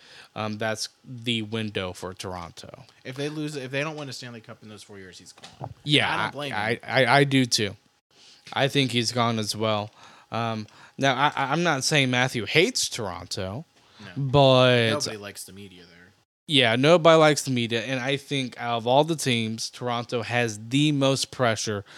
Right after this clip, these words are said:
Speaker 1: to win because they have the largest fan base. And I think, well, okay, fan base maybe, but I think the largest media, and I think having a very large media that's crawling behind your back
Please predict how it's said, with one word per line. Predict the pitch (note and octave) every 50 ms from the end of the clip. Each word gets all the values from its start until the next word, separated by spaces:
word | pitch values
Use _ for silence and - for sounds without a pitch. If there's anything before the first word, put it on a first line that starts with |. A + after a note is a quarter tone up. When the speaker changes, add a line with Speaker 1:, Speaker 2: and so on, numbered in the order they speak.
| - - _ _
Speaker 1:
to | - - - C3+
win | A#2 G#2 A2 A2 A2 A2 A2 G#2+
because | G#2+ G#2+ A#2 A2+ G#2+ G#2
they | G#2+ A2
have | A2 A2 A2 G#2+
the | G#2+ G#2+ G2+ G2+
largest | G2+ G2+ G#2+ A2+ A#2 A2 A2 G#2 - -
fan | - A2 G#2+ G#2 G#2 G2
base. | - F2+ F2 - - - - - _ _ - - - - - _ -
And | G#2+
I | A2 A2+ A#2
think, | B2 C3 B2 A2 G#2 - _ _ _ _ _ - - - - - - _ -
well, | - D3+ C#3+ C3 B2+ G#2 - _ _ _ _ _ _ _ _ - - _ -
okay, | D3+ C#3+ C3 - A2+ G2 -
fan | - - - D#3 D#3+ E3
base | D3+ F3 D#3+ C3+ - -
maybe, | A#2 A#2 A#2 A#2 A#2 B2 A#2+ A#2+ C3 C3 C3 C3 - - - - -
but | - B2 A2
I | E2 A#2 B2
think | A#2+ - - D3 C3 A#2 B2
the | A#2+ A2+
largest | A2 A#2 A2+ A2+ A2 G#2 A2 G#2 - -
media, | G#2 G#2 G#2 G#2 G#2 G2+ G2+ F#2+ F#2+ F2+ F2 F2
and | F2 F#2+ G2+
I | G#2 A2+ A#2+ B2+
think | A#2 - - B2 B2 A#2 A2+ A2 - - -
having | - B2 A#2+ B2+ A#2+ A#2 G#2+ A#2 A#2 A2
a | A2
very | G#2 A2 G#2+ G#2+ A2 A2+
large | A2 G#2+ G#2 G#2 - - G2
media | G2 G2 G2 G2+ G2+ G#2 G#2+ A#2 A2+ A2+ A#2 A#2+ A#2 A#2+
that's | A2+ G2 G2 - - - _ -
crawling | - - - A2+ G#2+ A2 A2+ A2+ A2+ A#2 A2+ G#2
behind | G#2+ - A2 A2 A2 G#2+
your | G#2+ G#2+
back | G2+ - G#2+ G#2 A2 A2+ A#2 - -